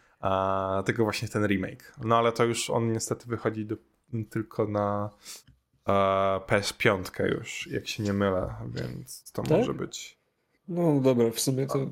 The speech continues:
Speaker 2: nie,
Speaker 1: Albo po
Speaker 2: nieubłagalne,
Speaker 1: prostu
Speaker 2: żeby już się tak działo.
Speaker 1: e, albo po prostu na konsolę nowej, e, generacji, ale
Speaker 2: A na P C T?
Speaker 1: Chociaż właśnie, na P C T też powinien wychodzić.
Speaker 2: No właśnie,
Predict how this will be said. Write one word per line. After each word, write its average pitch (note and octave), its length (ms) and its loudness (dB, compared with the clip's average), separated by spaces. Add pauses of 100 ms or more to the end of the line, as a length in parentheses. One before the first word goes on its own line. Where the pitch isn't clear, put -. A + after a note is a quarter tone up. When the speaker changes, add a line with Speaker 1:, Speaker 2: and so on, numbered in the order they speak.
(140)
Speaker 2:
nie, D3+ 280 0
Speaker 1:
Albo C3 140 6
po C#3 60 8
Speaker 2:
nieubłagalne, C3+ 240 8 (120)
Speaker 1:
prostu A#2+ 220 4
Speaker 2:
żeby A#2+ 140 2
już A#2 140 0
się C3+ 100 0
tak B2+ 120 -6
działo. B2 320 0 (480)
Speaker 1:
e, B2+ 40 0 (400)
albo A#2+ 260 4
po B2 180 2
prostu B2+ 300 2
na A#2 120 4
konsolę A#2+ 460 2
nowej, A2+ 600 2 (380)
e, G2 360 4
generacji, G#2+ 680 0
ale G#2 440 -2
Speaker 2:
A F3 80 6
na E3 140 6
P D3 100 6
C C#3+ 160 4
T? G#3+ 180 2 (2250)
Speaker 1:
Chociaż F4 200 4
właśnie, F4 260 4
na A#2 80 4
P E3+ 100 0
C G3 120 2
T B3 80 2
też C4+ 160 0
powinien G2+ 360 2
wychodzić. G#2 720 -6 (160)
Speaker 2:
No A#3 200 -4
właśnie, D#3+ 560 -2